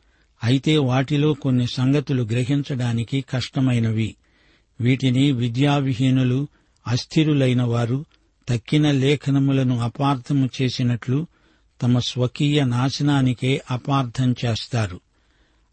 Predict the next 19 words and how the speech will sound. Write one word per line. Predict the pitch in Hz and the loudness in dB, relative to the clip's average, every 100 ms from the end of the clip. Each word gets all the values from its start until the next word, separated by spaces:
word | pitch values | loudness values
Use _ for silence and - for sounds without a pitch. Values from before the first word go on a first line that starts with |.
| 120 | -2
అనగా | 120 123 131 143 | 0 2 2 0
లేఖనాలకు | 131 123 139 - 147 143 139 120 123 139 - _ _ | 0 0 0 0 0 2 0 -2 -2 -4 -6 _ _
వక్రభాష్యం | 123 - 147 151 120 131 127 - 135 139 131 | -6 -4 -2 -2 -2 -2 -4 -2 -2 0 -4
చెబుతారు. | 110 - 123 98 90 _ _ _ _ _ _ - | -6 -2 -2 -2 -6 _ _ _ _ _ _ -2
పరమగీతాన్ని | 120 143 139 143 139 139 135 131 | 2 2 2 0 0 0 2 2
అలాగే | 120 127 139 139 135 127 131 | 2 0 0 0 -2 -2 -4
చేస్తున్నారనిపిస్తోంది. | 123 - 131 127 120 120 117 123 - - 120 113 120 151 - _ _ _ _ - | -4 -2 -2 0 0 -2 -2 -4 -4 -2 -2 0 -2 -4 -10 _ _ _ _ -4
యూదులు | 120 143 143 151 | 2 2 4 2
ఈ | 143 127 | 2 2
గ్రంథాన్ని | 123 127 131 139 143 147 | 2 0 2 2 2 2
గురించి | 127 127 127 - 139 | 0 2 0 0 -4
కొన్ని | - 127 127 | -2 0 2
హెచ్చరికలు | 107 120 - 135 135 135 123 - | 0 -2 -2 -4 -2 0 0 0
చేస్తూ | 120 - 135 160 - _ _ _ _ _ | -2 -2 -2 -4 -6 _ _ _ _ _
ముప్పై | 120 127 139 135 | -4 -2 0 0
సంవత్సరాల | - 131 151 - 160 147 143 139 | 2 2 2 0 0 2 2 2
లోపు | 123 135 147 147 | 2 2 2 0
యువతీ | 127 131 143 - 147 | 0 2 0 0 0
యువకులు | 131 123 131 147 170 | 0 0 -2 -2 -4